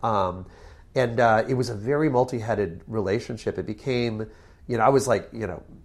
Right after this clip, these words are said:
this small fry right out of B school, and Netscape was still a teeny thing. That's how I ended up getting that job. Um, but then it very quickly became our most important software partner. So that was, again, you know, a pretty good stroke of luck.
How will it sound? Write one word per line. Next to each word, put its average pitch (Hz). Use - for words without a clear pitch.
this 117
small 131
fry 120
right 107
out 98
of 92
B 190
school, 101
and 123
Netscape 139
was 113
still 120
a 104
teeny 101
thing. 139
That's 113
how 117
I 107
ended 101
up 95
getting 92
that 87
job. 139
Um, 117
but 117
then 147
it 202
very 180
quickly 185
became 131
our 120
most 113
important 107
software 139
partner. 98
So 117
that 127
was, 131
again, 101
you 113
know, 104
a 98
pretty 104
good 104
stroke -
of 107
luck. -